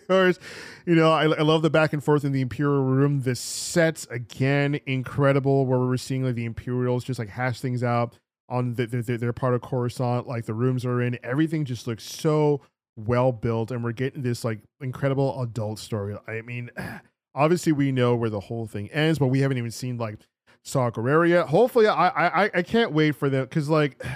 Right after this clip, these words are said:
Speaker 2: <sighs> in Rogue One, I, I, I thought they kind of misused Forrest Whitaker. Apparently, there was more scenes and more stuff,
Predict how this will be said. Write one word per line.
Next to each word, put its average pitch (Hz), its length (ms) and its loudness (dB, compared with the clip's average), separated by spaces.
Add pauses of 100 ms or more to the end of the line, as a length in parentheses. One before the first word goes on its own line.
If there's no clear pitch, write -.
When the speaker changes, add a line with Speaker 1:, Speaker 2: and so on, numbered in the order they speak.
Speaker 2:
<sighs> - 260 -8
in 165 160 2
Rogue 208 220 4
One, 165 120 4
I, 151 300 2
I, 151 140 4
I 151 40 4
thought 170 320 2
they 151 80 0
kind 151 240 0
of 117 100 -2
misused 131 520 -2
Forrest 151 320 -2
Whitaker. 160 400 0
Apparently, 139 380 0
there 127 140 0
was 110 140 -2
more 127 200 -2
scenes 131 280 -4
and 120 80 -2
more 107 140 -4
stuff, 160 360 0